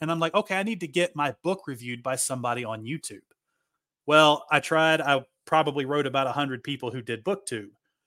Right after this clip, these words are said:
And if I was lucky, I got a response. So I'm like, "Okay, well, nobody seems to be reviewing indies." I was like, "Well, maybe I can just fill that niche.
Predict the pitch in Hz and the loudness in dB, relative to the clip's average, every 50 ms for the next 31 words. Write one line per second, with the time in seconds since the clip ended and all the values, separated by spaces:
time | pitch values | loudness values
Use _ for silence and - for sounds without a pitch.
0 | _ _ _ _ _ _ _ _ - 139 139 139 135 139 139 131 127 - _ _ | _ _ _ _ _ _ _ _ -2 2 2 4 4 2 2 0 -2 -8 _ _
1 | _ _ _ _ _ _ - 165 151 - 160 160 139 139 131 - 127 127 147 - | _ _ _ _ _ _ -2 -2 2 6 6 6 6 4 0 -2 0 0 0 0
2 | - 202 202 202 196 - - 143 143 131 139 139 139 131 120 117 110 - - 127 | 0 -2 -6 -6 -8 -6 0 2 2 2 4 4 4 4 2 0 -4 -2 -2 -2
3 | 117 98 - - - - - _ _ _ _ _ _ _ _ _ _ _ _ _ | -4 -4 -6 -10 -10 -10 -10 _ _ _ _ _ _ _ _ _ _ _ _ _
4 | _ - - 170 160 160 160 185 254 262 - 220 208 190 180 - 160 175 175 175 | _ -8 -4 0 0 0 4 6 4 4 6 2 2 2 0 2 6 8 8 8
5 | 175 170 165 185 208 214 240 233 220 202 - - 202 190 - - 160 147 175 170 | 6 4 0 0 4 4 4 4 4 2 -2 -4 -4 -6 -8 -8 -6 -6 -6 -2
6 | 160 160 139 120 127 120 120 123 131 135 185 214 208 147 110 95 92 - - - | -2 -4 -4 -4 -6 -6 -6 -6 -4 -4 -4 -4 -4 -6 -8 -8 -8 -10 -12 -12
7 | _ _ _ _ _ _ _ - 131 139 147 120 135 156 156 156 156 - 123 143 | _ _ _ _ _ _ _ -4 0 0 0 2 4 2 2 2 0 -4 -2 -2
8 | 143 139 151 147 131 147 139 - 143 127 143 - - - - 135 123 113 123 117 | 0 0 2 4 4 4 2 2 -4 -6 -6 -8 -8 -6 -6 -4 -2 0 0 -2
9 | 113 127 143 120 - - - - - - | 0 -2 -6 -6 -6 -10 -14 -14 -16 -18